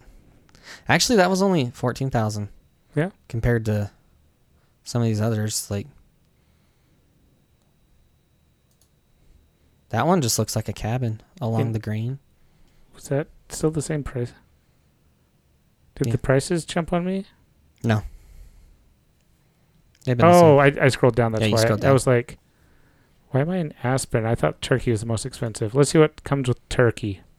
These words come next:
Speaker 2: They
Speaker 1: It's a whole villa.
Speaker 2: private chefs, butlers, masseuse for the in-house spa.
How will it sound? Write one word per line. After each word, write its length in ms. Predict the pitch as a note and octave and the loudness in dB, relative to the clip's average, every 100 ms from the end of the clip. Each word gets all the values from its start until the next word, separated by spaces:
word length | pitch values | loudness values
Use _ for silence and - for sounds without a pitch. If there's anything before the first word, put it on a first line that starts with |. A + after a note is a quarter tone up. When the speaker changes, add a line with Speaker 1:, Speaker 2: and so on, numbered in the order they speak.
| _ _ _ _ _ _ _ _ _ _ _ _ _ _ _ _ _ _ _ _ _ _ _ _ | _ _ _ _ _ _ _ _ _ _ _ _ _ _ _ _ _ _ _ _ _ _ _ _
Speaker 2:
They 720 | - A2+ A2+ A2+ A2+ G#2+ G2+ - _ _ | -2 -2 -2 -2 -2 -4 -6 -12 _ _
Speaker 1:
It's 100 | - | -4
a 80 | A2 | -2
whole 240 | G#2 C3 A2+ | 0 0 0
villa. 480 | A2 A2 A2 A2+ - - | 0 2 2 0 -8 -14
Speaker 2:
private 440 | - C#3+ C3+ B2+ D3 | -2 4 6 6 2
chefs, 420 | - C3+ C3 - | 0 2 2 -2
butlers, 760 | - B2+ - C3 C3+ D3 - - | 0 0 2 0 2 2 -2 -6
masseuse 520 | A#2 - B2+ C3+ - | -6 -2 0 0 -4
for 200 | - C3+ | -2 0
the 180 | A#2+ A#2+ | 0 -2
in-house 320 | A#2+ B2 A#2+ | 0 -2 -2
spa. 360 | - A#2+ A#2 | -4 -2 0